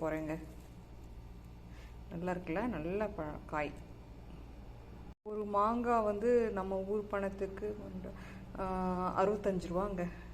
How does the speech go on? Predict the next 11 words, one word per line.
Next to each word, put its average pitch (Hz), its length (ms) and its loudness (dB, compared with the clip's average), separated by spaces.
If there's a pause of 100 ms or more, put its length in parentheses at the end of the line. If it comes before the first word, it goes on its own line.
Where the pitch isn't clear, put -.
(140)
எப்படி 180 220 -4
இருக்கு 180 220 -6
பாருங்க. 175 300 -4 (160)
ஒரே 180 260 2
ஒரு 190 100 2
மாங்காய் 170 360 0
தான். 170 140 0 (1600)
அதனால 185 420 4
நம்ம 190 220 0
ஊர்ல 202 240 4
மாங்காய்லாம் 190 520 6